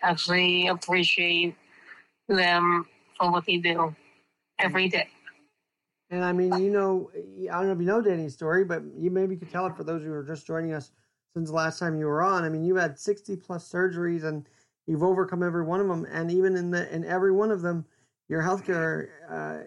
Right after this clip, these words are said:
Speaker 2: you know, practitioners, your caretakers, they had to really be precise, and they did it to, to a T, didn't they?
Speaker 1: Uh, most of them, I would say, did.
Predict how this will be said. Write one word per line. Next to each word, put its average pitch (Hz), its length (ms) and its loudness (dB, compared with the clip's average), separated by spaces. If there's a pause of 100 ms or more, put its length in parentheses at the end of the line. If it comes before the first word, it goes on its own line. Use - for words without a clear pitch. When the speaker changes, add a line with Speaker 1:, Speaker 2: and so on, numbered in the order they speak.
(140)
Speaker 2:
you 156 60 -4
know, 151 400 -2
practitioners, 185 840 0 (380)
your 156 120 -4
caretakers, 175 680 0
they 160 80 0
had 185 140 0
to 175 100 0
really 180 320 2
be 175 200 0
precise, 165 580 -6 (400)
and 180 120 2
they 180 120 6
did 165 280 2
it 160 260 -2
to, 180 200 -4 (120)
to 160 160 -2
a 143 60 -2
T, 175 280 -2
didn't 151 240 -4
they? 135 160 -14 (1800)
Speaker 1:
Uh, 240 240 4 (180)
most 220 360 2
of 180 80 4
them, 170 260 2
I 175 100 2
would 180 180 0
say, 180 320 2
did. 185 440 0